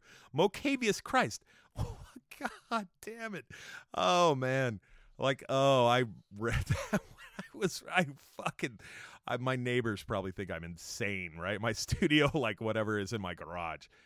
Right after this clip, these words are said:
And I li-, these are, like, a series, it's like townhouses or whatever, right? So my neighbors are all right ne-, dude, <laughs> I was fucking screaming. I was <laughs> dying when I read that. Mocavius Christ.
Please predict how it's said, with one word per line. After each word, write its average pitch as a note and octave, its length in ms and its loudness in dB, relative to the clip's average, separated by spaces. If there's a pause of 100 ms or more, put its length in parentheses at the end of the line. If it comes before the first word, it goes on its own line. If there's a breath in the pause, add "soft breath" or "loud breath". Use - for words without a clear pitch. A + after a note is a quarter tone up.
(500 soft breath)
And D3+ 120 2
I C#3+ 80 4
li-, C3+ 280 2
these D#3+ 220 -2
are, A#2+ 100 0 (160)
like, G#2+ 240 -2
a A2+ 60 -4
series, A#2 540 -2
it's - 180 -10
like A2+ 140 -4
townhouses F2 720 -6
or F2+ 140 -6
whatever, F2+ 320 -6
right? F2+ 260 -6 (420 soft breath)
So - 140 -2
my C3+ 80 2
neighbors B2+ 320 0
are F#2+ 120 -4
all E2+ 120 -2
right F#2+ 260 -4
ne-, G2+ 80 -6 (220)
dude, G#2+ 200 -4 (140)
<laughs> - 120 -20
I D3 40 0
was B2 220 -2 (220)
fucking B2 420 -4
screaming. A#2 840 -10
I G2+ 80 -2
was G#2+ 300 -6
<laughs> - 80 -20
dying D3 680 -2
when D#3 120 -2
I D3 100 2
read B2+ 220 -4
that. A2 200 -2 (340 loud breath)
Mocavius D3+ 1000 2
Christ. G2 480 -6